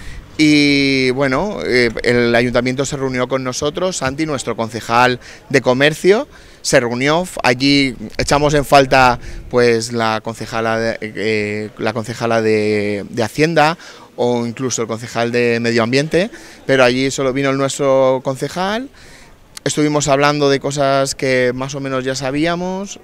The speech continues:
mm, la información que tenían era la información que nos, que todos vimos en el, en el pleno.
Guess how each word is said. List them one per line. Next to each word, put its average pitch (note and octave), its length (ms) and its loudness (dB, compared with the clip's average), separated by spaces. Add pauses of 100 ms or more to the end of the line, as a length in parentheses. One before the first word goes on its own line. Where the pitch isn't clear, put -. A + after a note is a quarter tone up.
mm, A#2 360 -8
la B2 100 -4
información C3 500 -6
que C#3 80 -6
tenían C3+ 540 -4
era C3 180 -2
la C3+ 160 -2
información C3+ 720 -4 (420)
que C3+ 320 4
nos, C3+ 300 -4
que C#3 100 -6
todos C#3 300 -2
vimos C#3 340 -4
en C3+ 160 -4
el, C3 540 0 (560)
en C#3 140 2
el C3+ 120 2
pleno. F#3+ 520 -2